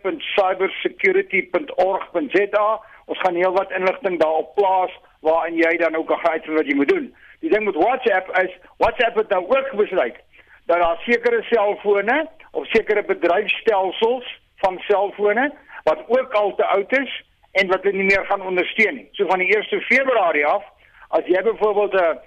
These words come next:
'n Apple, 'n iPhone het, 'n Apple foon het, en jou bedryfsstelsel, met ander woorde jou engine, is ouer as die s-, uitgawe sewe van die bedryfsstelsel, dan gaan jy nie meer WhatsApp kan gebruik nie. So, dis alles besigheidsbesluite,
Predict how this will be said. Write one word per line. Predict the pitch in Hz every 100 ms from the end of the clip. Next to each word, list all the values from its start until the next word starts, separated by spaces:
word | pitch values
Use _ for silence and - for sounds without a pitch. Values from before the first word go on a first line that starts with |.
| -
'n | 139 202
Apple, | 208 220 190 139 - -
'n | 147 185
iPhone | 220 - 185 170
het, | 165 - _ _ _ - 151
'n |
Apple | 180 185 208
foon | 160 175 165
het, | 202 - - - -
en | - 175
jou | 175 175
bedryfsstelsel, | 175 165 175 233 - 196 160 160 214 247 240
met | 143
ander | 160
woorde | 170 165
jou | 160
engine, | 175 202 185 220 285 - _ _ - -
is | -
ouer | - 214 226 220
as | 196 180 - - _ -
die | - -
s-, | - - - _
uitgawe | 220 - 208 185 175
sewe | - - 247 226 190 120
van | - 196 175
die | 170
bedryfsstelsel, | 165 165 165 - 185 175 202 247 - - -
dan | 147
gaan | 190 180
jy |
nie | 180
meer | 175 175
WhatsApp | 165 - 160
kan | 165 143
gebruik | 135 120 110
nie. | - - - - -
So, | 202 208 180 - -
dis | 190 185
alles | - 226 247 - - 127
besigheidsbesluite, | 190 226 220 226 214 170 180 - 190 180 190 185